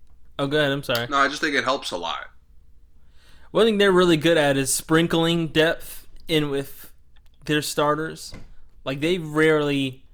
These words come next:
Speaker 1: are five guys on the court that didn't start, you know?
Speaker 2: Yeah.
Speaker 1: They rarely go five bench players on the court. They, like, always have at least two starters in there. And if it's only two, it's like, you know,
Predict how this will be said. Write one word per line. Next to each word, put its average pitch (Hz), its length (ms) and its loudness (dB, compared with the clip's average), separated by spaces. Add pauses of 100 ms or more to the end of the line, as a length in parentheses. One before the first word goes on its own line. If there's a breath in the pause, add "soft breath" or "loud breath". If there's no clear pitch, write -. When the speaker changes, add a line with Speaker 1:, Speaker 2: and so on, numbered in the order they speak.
(340)
Speaker 1:
are 131 200 -4
five 147 420 0
guys 135 280 2
on 131 120 -6
the 127 80 -8
court 131 420 -4
that 131 500 -8
didn't 135 260 -4
start, 107 420 -10 (540)
you 135 120 -12
know? 131 160 -6
Speaker 2:
Yeah. 135 40 -10 (540)
Speaker 1:
They 147 120 0
rarely 156 260 2
go 139 180 -4
five 135 400 -4
bench 135 240 -8
players 127 280 -8
on 123 120 -10
the 120 80 -12
court. 123 360 -10
They, 135 160 -6
like, 135 200 -6
always 143 320 -4
have 131 340 -4 (520)
at 139 100 -4
least 180 440 -4
two 185 160 -4
starters 139 520 -2
in 135 140 -4
there. 131 320 -6 (540)
And 147 140 -4
if 143 100 -4
it's 147 160 -4
only 160 300 -4
two, 143 400 -2
it's 131 220 -6
like, 135 220 -6 (1040)
you 156 100 -10
know, 113 260 -12